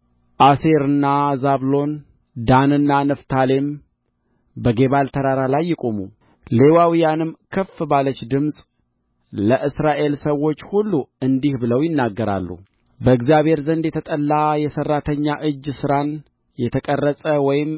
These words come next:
ቀልጦ የተሠራን ምስልን የሚያደርግ በስውርም የሚያቆመው ሰው ርጉም ይሁን።" ሕዝቡም ሁሉ መልሰው "አሜን" ይላሉ። "አባቱን ወይም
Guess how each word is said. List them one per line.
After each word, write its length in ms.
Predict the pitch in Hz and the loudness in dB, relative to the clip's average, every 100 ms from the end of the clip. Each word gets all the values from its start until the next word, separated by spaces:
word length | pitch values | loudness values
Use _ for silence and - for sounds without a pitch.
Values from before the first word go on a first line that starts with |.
| - _ | -10 _
ቀልጦ 340 | - 143 135 151 151 147 | -6 -4 -4 -2 -2 0
የተሠራን 720 | 147 - - 139 139 143 143 143 _ _ _ _ _ _ _ _ _ _ | -2 -4 -4 -4 -2 -2 -4 -8 _ _ _ _ _ _ _ _ _ _
ምስልን 560 | 98 110 120 135 147 147 131 | 0 2 0 0 2 2 0
የሚያደርግ 640 | 135 127 131 127 117 98 - _ _ _ _ _ | 0 2 0 0 -2 -6 -14 _ _ _ _ _
በስውርም 640 | 110 113 151 135 143 151 147 123 | -4 0 0 2 2 0 -2 0
የሚያቆመው 840 | 127 131 139 143 - 143 123 101 - _ - | 2 4 2 0 -2 -2 -2 -4 -12 _ -4
ሰው 240 | 147 147 147 - _ _ | 2 2 0 -8 _ _
ርጉም 480 | 98 117 123 139 139 135 | -4 -2 2 2 2 0
ይሁን።" 300 | 127 110 - _ _ _ _ _ _ _ _ _ | 0 -4 -10 _ _ _ _ _ _ _ _ _
ሕዝቡም 460 | - 110 117 139 147 101 | -2 0 2 0 -2 -6
ሁሉ 300 | 90 139 165 160 156 | -2 0 2 0 -2
መልሰው 460 | 143 143 143 139 131 - 160 | -2 -4 -4 -4 -6 -10 -4
"አሜን" 520 | 131 131 127 120 120 | 0 0 0 0 0
ይላሉ። 340 | 113 104 98 - - _ _ _ _ _ _ _ _ _ _ _ _ _ _ - | -2 -2 -4 -12 -18 _ _ _ _ _ _ _ _ _ _ _ _ _ _ 2
"አባቱን 640 | 123 123 156 165 165 170 - 139 | 2 4 2 2 -4 -4 -6 -2
ወይም 300 | 131 135 | 0 2